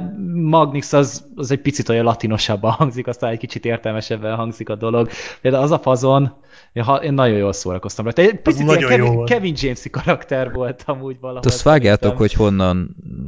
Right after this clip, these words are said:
Speaker 3: ismerhetitek azt a színészt?
Speaker 1: Ö, most nem.
Speaker 3: A
Speaker 1: Húzik be.
Speaker 3: Fanboys-ba ő volt az őrült
Speaker 1: Igen?
Speaker 3: bajú csávó.
Speaker 1: Hú, de
Speaker 3: Aha.
Speaker 1: rég láttam azt a filmet, én
Speaker 2: Na
Speaker 1: arra
Speaker 2: jó
Speaker 1: már szerintem
Speaker 2: Isten.
Speaker 1: nem emlékszem.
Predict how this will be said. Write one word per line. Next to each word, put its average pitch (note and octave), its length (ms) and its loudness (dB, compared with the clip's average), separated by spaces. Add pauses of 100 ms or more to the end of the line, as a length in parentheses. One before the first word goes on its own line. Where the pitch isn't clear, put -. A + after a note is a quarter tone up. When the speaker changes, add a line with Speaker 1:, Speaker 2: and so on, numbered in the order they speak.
Speaker 3:
ismerhetitek F2+ 840 0
azt - 240 -4
a E2+ 60 2
színészt? F2 680 0
Speaker 1:
Ö, D3+ 540 6 (180)
most C3 240 -2
nem. F2 340 0 (100)
Speaker 3:
A - 100 0
Speaker 1:
Húzik - 100 6
be. B2+ 80 8
Speaker 3:
Fanboys-ba F#2+ 680 2
ő G#2 140 4
volt E2+ 300 0
az F#2 240 0
őrült E2+ 640 0 (480)
Speaker 1:
Igen? C3+ 400 0
Speaker 3:
bajú - 120 2 (100)
csávó. F#2+ 500 0 (100)
Speaker 1:
Hú, - 140 4
de A#2+ 100 4
Speaker 3:
Aha. A2+ 80 4
Speaker 1:
rég G#2 160 2
láttam G#2 380 2
azt - 160 -2
a A2 40 -8
filmet, G#2 380 -4
én A2+ 60 -2
Speaker 2:
Na A2+ 60 -2
Speaker 1:
arra D3+ 100 4
Speaker 2:
jó F#3+ 80 4
Speaker 1:
már D#3 100 4
szerintem C3 280 2
Speaker 2:
Isten. B2+ 140 6
Speaker 1:
nem A2 100 6
emlékszem. G#2 540 2